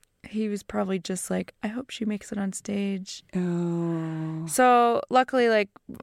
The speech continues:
Speaker 1: my good friends are in the band, and they were understanding and, and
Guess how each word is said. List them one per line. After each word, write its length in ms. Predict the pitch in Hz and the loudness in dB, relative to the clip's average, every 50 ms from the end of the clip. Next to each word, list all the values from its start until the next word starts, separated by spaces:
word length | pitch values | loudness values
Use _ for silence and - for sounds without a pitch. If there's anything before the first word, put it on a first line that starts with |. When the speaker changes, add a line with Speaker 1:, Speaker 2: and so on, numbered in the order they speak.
| - _ | -8 _
Speaker 1:
my 220 | - 214 208 208 | -2 0 0 2
good 200 | 185 208 196 185 | 2 0 0 0
friends 280 | - 202 190 190 180 185 | -2 -4 -2 -2 0 0
are 80 | 185 | 0
in 100 | 180 180 | 0 0
the 80 | 180 175 | 0 0
band, 320 | 180 175 170 170 170 170 | 2 2 2 2 2 2
and 140 | 170 165 165 | 0 0 2
they 560 | 170 170 170 165 165 165 165 165 165 165 160 - - - _ _ _ _ | 0 2 2 0 0 0 0 0 0 -2 -2 -4 -6 -12 _ _ _ _
were 160 | 185 190 180 | -2 -2 0
understanding 760 | 175 175 170 170 - - 175 170 170 170 170 170 165 165 165 156 | 0 0 0 -2 -2 -2 -2 0 0 0 0 0 0 0 -2 -2
and, 260 | 147 143 156 160 - _ - _ _ _ _ _ _ _ _ _ _ _ _ _ _ _ _ _ _ _ _ _ _ _ _ - | -2 -2 -4 -6 -8 _ -20 _ _ _ _ _ _ _ _ _ _ _ _ _ _ _ _ _ _ _ _ _ _ _ _ -4
and 540 | 190 180 170 170 165 165 165 170 - - | -2 -2 -2 -2 -4 -4 -4 -6 -6 -8